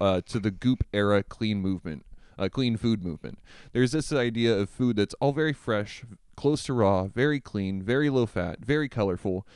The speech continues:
But there's also this idea that through all of these supplements and vitamins, you're boosting your beauty and you're boosting your performance as a human, quote. Um, so that's cool.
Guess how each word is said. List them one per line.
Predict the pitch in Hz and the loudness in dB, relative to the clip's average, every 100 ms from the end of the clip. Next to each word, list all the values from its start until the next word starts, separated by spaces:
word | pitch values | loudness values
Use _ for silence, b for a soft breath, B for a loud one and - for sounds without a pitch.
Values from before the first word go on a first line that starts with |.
| b b b | b b b
But | 123 | 2
there's | 139 | 4
also | 143 147 165 | 4 2 0
this | 131 123 | -2 0
idea | 120 117 113 107 | 0 2 2 2
that | 104 - | 0 -4
through | 123 | 0
all | 113 104 | 2 2
of | 101 | 0
these | 101 | -2
supplements | - 123 - 107 104 98 | 0 -2 0 -2 -2 -4
and | 90 | 0
vitamins, | 104 104 104 101 98 - b | 4 4 2 0 -4 -10 b
you're | 123 | 0
boosting | 117 139 156 175 156 | 4 4 2 -4 -2
your | 135 | 0
beauty | 110 110 170 127 98 92 | -2 2 4 4 2 0
and | 98 | -2
you're | 101 104 | -2 0
boosting | - 117 113 - 113 | 2 2 2 -4 -6
your | 98 | -6
performance | 107 98 - 104 104 92 | -6 -8 -4 -4 -4 -6
as | 90 | -8
a | 87 | -8
human, | - 147 113 64 - - - | -6 -4 -4 -6 -14 -20 -20
quote. | - 85 - - - b b b b b b | -12 -10 -10 -14 -18 b b b b b b
Um, | 87 71 - - - | -8 -8 -10 -16 -18
so | - 127 | -4 2
that's | 131 139 | 4 2
cool. | - 101 92 | 0 -2 -2